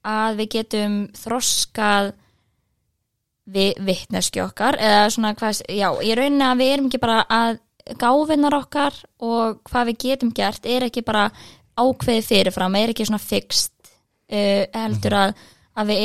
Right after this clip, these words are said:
Speaker 1: erum í rauninni með sveigjanleika í heilanum okkar, við erum
Speaker 2: Já,
Speaker 1: með,
Speaker 2: já.
Speaker 1: þetta er,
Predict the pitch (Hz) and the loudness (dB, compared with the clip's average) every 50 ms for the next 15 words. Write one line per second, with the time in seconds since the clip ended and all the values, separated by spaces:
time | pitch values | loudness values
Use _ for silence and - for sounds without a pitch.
0 | 226 233 240 233 220 214 214 220 214 214 214 214 208 202 202 208 214 226 233 226 | 0 0 0 2 0 2 2 2 2 2 2 2 2 2 2 2 2 2 2 2
1 | 220 214 - - - - 240 226 247 254 240 226 208 214 208 202 - 202 196 202 | 2 0 0 -2 -6 -4 -2 -2 0 0 2 2 2 0 0 -2 0 0 0 0
2 | 208 208 214 214 196 185 185 180 180 - - 190 190 196 208 208 208 208 208 208 | 2 0 0 0 0 0 -2 -4 -4 -4 -2 -2 -2 -2 -2 -2 -2 0 2 2
3 | 208 208 214 208 190 196 208 208 202 202 208 208 | 2 4 4 2 2 2 0 0 0 0 -2 0